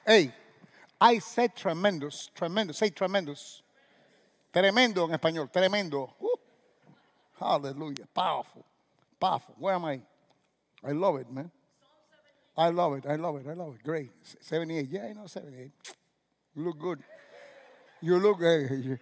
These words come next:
I like that offer. Get up, get up, get up. Submit.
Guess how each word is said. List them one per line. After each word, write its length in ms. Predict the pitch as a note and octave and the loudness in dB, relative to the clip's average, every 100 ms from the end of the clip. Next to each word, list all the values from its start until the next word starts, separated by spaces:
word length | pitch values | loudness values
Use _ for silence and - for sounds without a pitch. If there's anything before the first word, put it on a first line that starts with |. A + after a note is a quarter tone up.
| - - D3 | -10 -4 0
I 160 | F#3 | 2
like 240 | F3+ A#3+ A#3+ | 2 2 2
that 160 | A#3 | 2
offer. 300 | A#3+ G3 D#3+ C#3+ | 2 2 -2 -4
Get 260 | F3 F#3 | -2 2
up, 160 | G#3 D3 | 2 4
get 120 | A#3+ | 2
up, 120 | A3 | 2
get 100 | C4+ | 0
up. 100 | B3+ - _ _ _ _ _ _ _ _ | -2 -4 _ _ _ _ _ _ _ _
Submit. 360 | - G#3+ C4+ | 2 4 6